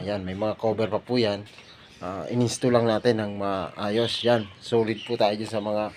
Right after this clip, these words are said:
yan, oh, mga kantuhan niya. Ah,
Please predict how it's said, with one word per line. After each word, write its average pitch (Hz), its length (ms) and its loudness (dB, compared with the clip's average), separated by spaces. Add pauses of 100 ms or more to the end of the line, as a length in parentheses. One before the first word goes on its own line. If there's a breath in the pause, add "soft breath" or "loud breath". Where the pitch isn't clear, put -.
(640)
yan, 104 180 2
oh, 80 80 -6
mga 85 240 -8
kantuhan 107 540 -4
niya. 92 140 -2 (420)
Ah, - 220 -20